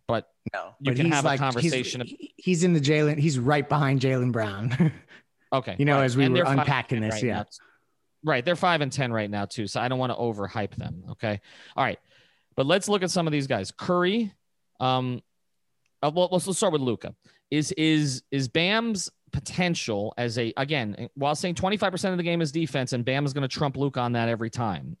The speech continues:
Speaker 1: okay? But is Luka's upside offensively so much greater than Bam that Luka's overall upside is greater?
Speaker 2: Yes.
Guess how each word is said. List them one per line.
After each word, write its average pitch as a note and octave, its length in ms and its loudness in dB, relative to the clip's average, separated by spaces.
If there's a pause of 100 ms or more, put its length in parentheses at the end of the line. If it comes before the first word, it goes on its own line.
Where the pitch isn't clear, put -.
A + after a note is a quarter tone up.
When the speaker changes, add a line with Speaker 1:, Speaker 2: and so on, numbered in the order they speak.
Speaker 1:
okay? A#2 360 -2 (1040)
But C#3 180 0
is C3 300 0
Luka's E3+ 600 2
upside C#3+ 420 0
offensively B2+ 800 0
so C3 180 -2
much B2 240 -2
greater A#2+ 320 -2
than A2 160 -6
Bam A2+ 380 0
that G#2+ 200 -2
Luka's B2 380 -2
overall A#2 460 0
upside G2 340 -4
is F2 120 -6
greater? D#2 480 -6 (500)
Speaker 2:
Yes. E2 460 -4